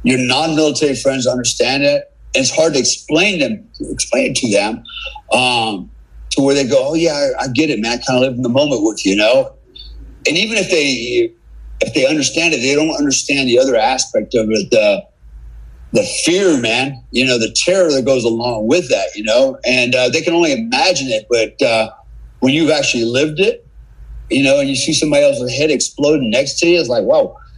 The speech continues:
you know, that's kinda hard to, that's kinda hard to simulate, even in your mind, right? And so a lot of guys have trouble, and, <clears throat> you know, and I'll share this again with everybody else out there, you know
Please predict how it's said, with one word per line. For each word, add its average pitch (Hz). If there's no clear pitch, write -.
you 131
know, 131
that's 175
kinda 202
hard 175
to, 143
that's -
kinda 160
hard 151
to 113
simulate, 165
even 151
in 143
your 120
mind, 117
right? 123
And 131
so 147
a 139
lot 196
of 185
guys 190
have 160
trouble, 165
and, 147
<clears throat> -
you 147
know, 139
and 143
I'll 160
share 160
this 135
again 135
with 127
everybody 120
else 160
out -
there, 110
you 113
know 117